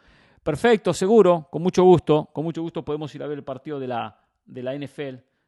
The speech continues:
Yo voy, eh, de vez en cuando, una o dos veces por temporada, a ver algunos de los partidos de los Miami Dolphins. Eh, a ver, mi mayor decepción, jo, qué pregunta. No, no tengo la respuesta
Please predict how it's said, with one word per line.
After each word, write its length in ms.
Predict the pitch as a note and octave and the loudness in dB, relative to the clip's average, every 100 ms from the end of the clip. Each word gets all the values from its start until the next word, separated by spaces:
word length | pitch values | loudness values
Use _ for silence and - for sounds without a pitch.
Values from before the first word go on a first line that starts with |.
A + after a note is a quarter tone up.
| _ | _
Yo 100 | - | -14
voy, 640 | F3+ E3+ C#3 C3 A#2+ A2+ C3 B3+ - | -10 -10 -10 -12 -12 -14 -18 _ -20
eh, 400 | - - - - - | -16 -14 -14 -16 -16
de 140 | - | -12
vez 160 | C3+ - | -10 -8
en 80 | C3 | -6
cuando, 320 | D3+ C#3 C3 | -4 0 2
una 200 | D3+ C#3 | 2 2
o 20 | |
dos 100 | B2+ | 0
veces 220 | C#3 C3+ | 0 -2
por 160 | C3 A#2+ | -4 -6
temporada, 420 | A#2+ A#2 C#3 C3 | -6 -2 0 0
a 40 | |
ver 200 | B2 C3 - _ _ - | 0 -2 -6 _ _ -10
algunos 280 | C3+ C3+ | -6 -4
de 60 | B2+ | -2
los 80 | B2 | -4
partidos 340 | A#2+ A2+ C3 | -6 -6 -4
de 40 | A#2+ | -4
los 120 | A2+ | -6
Miami 360 | A2+ A#2+ A#2 | -10 -12 -12
Dolphins. 560 | G#2+ G2+ F#2+ G#2 G2+ _ _ _ _ _ _ - | -14 -16 -18 -20 -20 _ _ _ _ _ _ -12
Eh, 280 | D3 D3+ C#3+ - | -6 -6 -6 -6
a 100 | E3+ | -4
ver, 260 | A3 G3+ | -4 -6
mi 160 | - D#3+ | -10 -10
mayor 320 | E3+ F3 C4 | -8 -10 -10
decepción, 920 | F#3 D3+ D3 C3+ - - A3 F3 B2+ | -12 -12 -14 -16 -16 -12 -8 -6 -8
jo, 440 | B2 - E3 C#3+ - | -12 -14 -12 -12 -12
qué 80 | D#3+ | -12
pregunta. 420 | D3+ D#3 C#3 C#3 | -8 -8 -8 -8
No, 240 | F#3 A3 A#2 | -6 -6 -6
no 180 | F#3 | -8
tengo 200 | - G#3 | -6 -4
la 60 | F3 | -2
respuesta 720 | D3 - E3+ - D3 C3 A2+ | -4 -6 -8 -4 -4 -4 -8